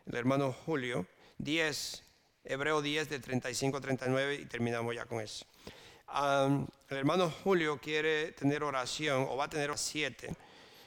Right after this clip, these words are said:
todos los lunes, de seis de la, de seis de la mañana a siete.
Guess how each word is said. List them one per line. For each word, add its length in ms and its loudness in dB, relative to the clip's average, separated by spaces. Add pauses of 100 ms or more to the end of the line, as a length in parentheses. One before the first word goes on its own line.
(160)
todos 340 0
los 340 -2
lunes, 800 0 (520)
de 320 -4
seis 420 -2
de 80 -4
la, 180 -2
de 240 -8
seis 560 -4
de 80 -8
la 100 0
mañana 580 0
a 120 -6
siete. 640 -4